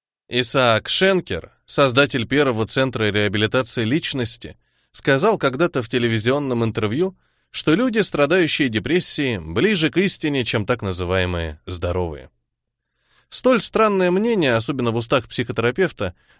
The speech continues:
возмутило многих его коллег по профессии, но положение, которое занимал Шенкер, позволяло ему говорить самые разные вещи. Он сделал для тех, кого поглотила чернота,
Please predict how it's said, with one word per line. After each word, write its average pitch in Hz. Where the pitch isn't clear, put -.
возмутило 208
многих 190
его 175
коллег 170
по 156
профессии, -
но 165
положение, 127
которое 143
занимал 113
Шенкер, 95
позволяло 180
ему 185
говорить 147
самые 160
разные 117
вещи. 107
Он 202
сделал 170
для 143
тех, 160
кого 131
поглотила 120
чернота, 117